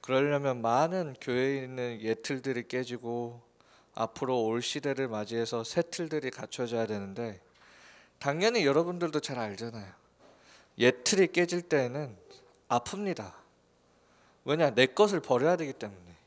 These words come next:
기존에 있는 것을 버려야 되기 때문에 아파요. 그래서 사람들이 떠나는 게 아니라 '내가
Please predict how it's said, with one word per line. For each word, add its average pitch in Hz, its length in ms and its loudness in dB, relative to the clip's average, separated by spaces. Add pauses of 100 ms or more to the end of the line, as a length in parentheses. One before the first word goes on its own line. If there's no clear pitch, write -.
(600)
기존에 202 420 4
있는 185 220 2
것을 147 280 6
버려야 170 440 6
되기 165 180 0
때문에 120 380 -4
아파요. 110 600 -2 (1000)
그래서 160 260 2
사람들이 202 800 0
떠나는 175 460 0
게 147 60 0
아니라 117 500 -4 (1300)
'내가 135 680 6